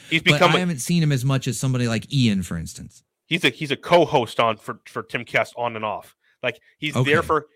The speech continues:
Speaker 1: he's there for a couple months, he's off for a couple months, there a couple
Speaker 2: I
Speaker 1: months,
Speaker 2: must have
Speaker 1: off for a couple
Speaker 2: joined, I
Speaker 1: months.
Speaker 2: must have started watching during his off months, 'cause I only just,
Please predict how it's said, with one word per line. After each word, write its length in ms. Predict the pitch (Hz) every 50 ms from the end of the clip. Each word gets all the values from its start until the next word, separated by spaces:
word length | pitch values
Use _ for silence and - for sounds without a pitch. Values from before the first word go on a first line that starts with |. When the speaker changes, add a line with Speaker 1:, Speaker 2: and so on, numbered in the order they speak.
| _ -
Speaker 1:
he's 120 | 139 120
there 140 | 143 160 156
for 120 | - 165
a 40 | 147
couple 240 | - 165 - 160 143
months, 220 | 147 147 151 -
he's 160 | - 131 120
off 160 | 131 127 123 -
for 80 | 123
a 20 | 110
couple 240 | - 117 - 110
months, 240 | 107 104 92 - _ -
there 220 | 117 127 139 143
a 40 | 135
couple 300 | - - 147 - - 127
Speaker 2:
I 40 | 135
Speaker 1:
months, 100 | 147 165
Speaker 2:
must 160 | 175 - -
have 80 | 151 143
Speaker 1:
off 80 | 113
for 60 | 117 139
a 40 |
couple 160 | 147 147 143 139
Speaker 2:
joined, 120 | 135 131 -
I 40 | 135
Speaker 1:
months. 80 | 147 151
Speaker 2:
must 120 | 165 156 135
have 80 | 147 131
started 220 | - 147 143 131
watching 380 | 123 131 131 131 131 - 131 113
during 240 | 117 117 113 107 107
his 100 | 98 101
off 280 | 104 101 101 95 -
months, 240 | 92 85 80 80 -
'cause 120 | - 107
I 120 | 113 127 147
only 240 | 160 165 160 143 120
just, 640 | 101 98 110 135 151 156 139 - - - - _